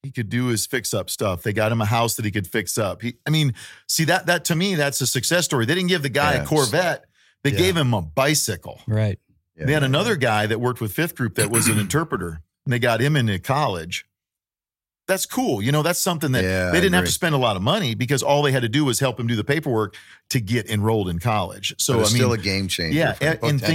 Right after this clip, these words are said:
Speaker 2: potential
Speaker 1: like
Speaker 2: game
Speaker 1: that are,
Speaker 2: changer.
Speaker 1: are huge, and it's not a big money thing. It's going out and actually doing the work to, you know, to help those
Speaker 2: Yeah.
Speaker 1: folks out. So there's, it's, I don't wanna be negative because there are people doing really, really good
Speaker 2: There are.
Speaker 1: stuff. I had, uh, chow last night with a friend of mine,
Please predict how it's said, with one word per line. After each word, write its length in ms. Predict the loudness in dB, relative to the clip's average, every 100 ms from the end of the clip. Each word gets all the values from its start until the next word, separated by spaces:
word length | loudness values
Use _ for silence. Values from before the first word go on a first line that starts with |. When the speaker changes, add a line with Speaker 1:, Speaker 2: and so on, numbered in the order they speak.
| 2
Speaker 2:
potential 60 | 2
Speaker 1:
like 140 | 0
Speaker 2:
game 60 | 0
Speaker 1:
that 180 | 2 2
are, 80 | 0
Speaker 2:
changer. 80 | 0
Speaker 1:
are 100 | -2
huge, 480 | -2 -2 0 0 0
and 80 |
it's 220 | 0 0 0
not 260 | 0 2
a 60 | 0
big 320 | -2 -2 0
money 280 | 2 2 0
thing. 340 | 0 -2 0
It's 280 | -4 -4 -4 -8 -20 _ -4
going 300 | 0 2 2
out 160 | 2 0
and 80 |
actually 360 | 0 -2 -2 -2
doing 200 | 0 0
the 60 | 0
work 340 | -2 -4 -4
to, 300 | -6 -4 -6 -12 _ _ _ _
you 40 | -4
know, 80 | -2
to 80 |
help 220 | -2 -2 -4
those 220 | -4 -2
Speaker 2:
Yeah. 60 |
Speaker 1:
folks 260 | -4 -4 -4
out. 200 | -6 -4
So 120 | 0
there's, 260 | 2 2 0
it's, 260 | -6 -6 -6 -2
I 80 |
don't 100 | 0 2
wanna 160 | 2
be 140 | 0 0
negative 580 | 2 2 2 0 -2 -8 -10
because 260 | -2 0
there 160 | 2 2
are 240 | 4 2
people 300 | 0 -6 -4
doing 240 | -2 0 0
really, 240 | 0 0
really 240 | 0 0 0
good 120 | 0
Speaker 2:
There 40 |
are. 20 | 0 0 -2 -4
Speaker 1:
stuff. 120 | -8 -20 -20 -16 -2
I 40 |
had, 260 | 0 0 -4 -10
uh, 300 | -4 -2 -2 -6 _
chow 260 | -4 -2 0
last 260 | 0 -2 -4
night 180 | -4
with 140 | -4 -6
a 60 |
friend 240 | -4 -2 0
of 60 |
mine, 320 | 0 -2 -4